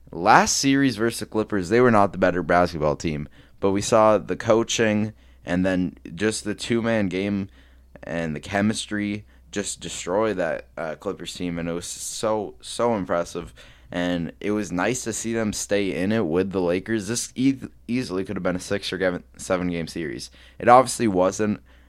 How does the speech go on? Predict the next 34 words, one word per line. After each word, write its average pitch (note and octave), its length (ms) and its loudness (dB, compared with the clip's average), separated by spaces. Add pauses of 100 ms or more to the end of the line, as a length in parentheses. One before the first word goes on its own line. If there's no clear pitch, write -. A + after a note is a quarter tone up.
(120)
uh, C#2+ 240 -2
but E2+ 220 -6
that's A2 240 0
just B2 180 -4
how A2 140 2
close G2+ 400 -2
a - 60 -4
lot F2+ 220 0
of F2+ 60 -6
these F#2 220 -6
games F2+ 320 -4
were. F2+ 180 0
We E2 140 -4
obviously F2+ 320 -4
saw F2+ 380 0 (400)
the F2+ 80 0
A F2 200 -2
D F2+ 180 -6
buzzer F#2 360 -2
beater, F2+ 360 -4
and D2+ 160 -4
then F2+ 100 -2
we F#2 100 -4
saw G2+ 240 0
a G2+ 40 4
couple G2 300 -4
other F#2 220 0
very, E2+ 420 -4
very E2+ 240 -4
close E2+ 300 -6
games D#2+ 340 -10
during D#2+ 220 -10
the D#2+ 60 -16
series. E2 440 -10